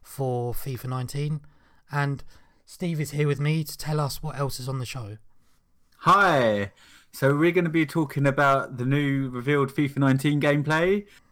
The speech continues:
Speaker 2: um, the new icons that were revealed and the new player ratings that come along with those, um, our immediate plans for fifa nineteen and some tips on what to invest in from Matt Foot Trading.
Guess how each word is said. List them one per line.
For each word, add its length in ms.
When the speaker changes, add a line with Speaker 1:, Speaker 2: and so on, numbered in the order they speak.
Speaker 2:
um, 260
the 120
new 180
icons 460
that 100
were 160
revealed 420
and 100
the 40
new 180
player 300
ratings 340
that 140
come 140
along 160
with 140
those, 460
um, 320
our 240
immediate 320
plans 240
for 60
fifa 260
nineteen 580
and 340
some 180
tips 320
on 80
what 160
to 80
invest 280
in 140
from 220
Matt 200
Foot 140
Trading. 500